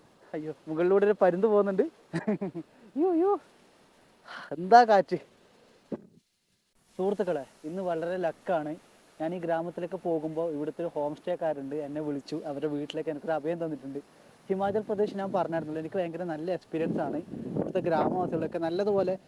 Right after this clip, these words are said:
ഹെൽപ്പ് ചെയ്യുന്ന ആൾക്കാരാണ് കേട്ടോ. ഇന്ന് ഞാൻ നിൽക്കുന്ന സ്ഥലം എന്ന് പറഞ്ഞാൽ ഈ ഒരു ഹോം സ്റ്റേ കണ്ടു, ഇവിടെയാണ് താമസിക്കുന്നത്. ഇത് ഇവിടുത്തെ പട്ടിയാണ്. ഹായ്ടാ. <laughs> അത് മാത്രല്ല, നിങ്ങൾ ഈ താഴെ കാണുന്ന മൊത്തം ആപ്പിളിൻ്റെതും നാസ്പതി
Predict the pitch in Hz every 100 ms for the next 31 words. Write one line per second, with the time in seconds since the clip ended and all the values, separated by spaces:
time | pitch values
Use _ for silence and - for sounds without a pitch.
0 | - - 214 226 254 208 185 156 147 156
1 | 147 139 151 - - 160 185 185 180 -
2 | 175 170 180 - - - 170 156 170 170
3 | 165 175 175 175 220 - 156 156 156 180
4 | 147 139 139 156 156 151 143 147 143 -
5 | 147 139 185 _ _ _ - 165 156 175
6 | 165 143 - 147 143 - - - 156 160
7 | - _ _ - _ _ _ _ - -
8 | - - 143 131 - - - - - 165
9 | 170 175 202 190 170 175 - 170 170 175
10 | 180 165 160 170 175 170 170 160 170 156
11 | 143 151 - 160 156 151 165 - - 143
12 | 147 - 165 160